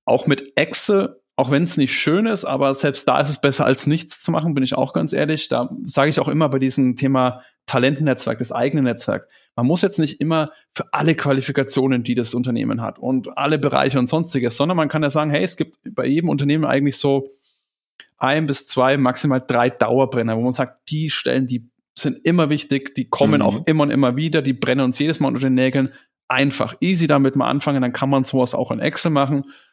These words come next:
Speaker 1: Oder, äh, und da wäre ich jetzt natürlich nicht, äh, Mitgründer von Mana H R,
Speaker 2: <laughs>
Speaker 1: wenn ich's nicht alleine, es gibt auch Lösungen. Es muss jetzt auch nicht per se Mana H R sein, aber auch wir haben da eben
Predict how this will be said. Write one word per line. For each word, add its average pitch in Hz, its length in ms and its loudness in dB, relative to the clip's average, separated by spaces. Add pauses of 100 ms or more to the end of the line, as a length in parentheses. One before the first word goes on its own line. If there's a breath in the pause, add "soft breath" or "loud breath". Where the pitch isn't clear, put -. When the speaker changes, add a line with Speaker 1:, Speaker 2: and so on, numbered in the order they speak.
(200 loud breath)
Speaker 1:
Oder, 135 600 2
äh, - 20 0
und 123 100 0
da 123 120 0
wäre 120 80 -2
ich 120 80 -4
jetzt 123 160 -6
natürlich 123 320 -4
nicht, 123 280 -2
äh, 113 240 -2
Mitgründer 131 440 0
von 123 140 -4
Mana 127 280 2
H 131 160 -2
R, 127 260 2
Speaker 2:
<laughs> - 520 -2
Speaker 1:
wenn 160 120 4
ich's 151 140 4
nicht 165 180 2
alleine, 135 380 2
es 135 120 -4
gibt - 180 -2
auch 127 160 0
Lösungen. 127 520 2
Es 113 100 -4
muss 165 140 0
jetzt 196 140 -4
auch 135 100 2
nicht 135 180 0
per 135 100 0
se 127 160 0
Mana 127 340 2
H - 180 -2
R 113 80 -2
sein, 135 240 2
aber 117 140 0
auch 113 100 -2
wir 131 140 2
haben 135 120 0
da 127 80 2
eben 123 340 0